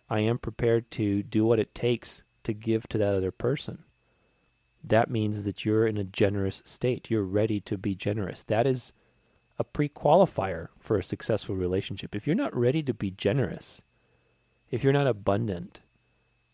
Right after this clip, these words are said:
then don't get in a relationship. Save yourself the time and energy, because save the other person the time and energy. And we're not just talking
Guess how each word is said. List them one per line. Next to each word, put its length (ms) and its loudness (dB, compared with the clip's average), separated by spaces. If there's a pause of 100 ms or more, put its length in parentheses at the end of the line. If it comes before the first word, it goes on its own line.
(240)
then 160 2
don't 180 6
get 140 2
in 40 -4
a 60 0
relationship. 640 0 (760)
Save 280 4
yourself 340 2
the 120 -4
time 220 -2
and 100 0
energy, 420 -6 (140)
because 560 -4 (520)
save 260 2
the 80 6
other 120 6
person 320 -2
the 80 -2
time 220 -6
and 80 -6
energy. 400 -10
And 120 -2
we're 80 2
not 120 4
just 100 -8
talking 400 2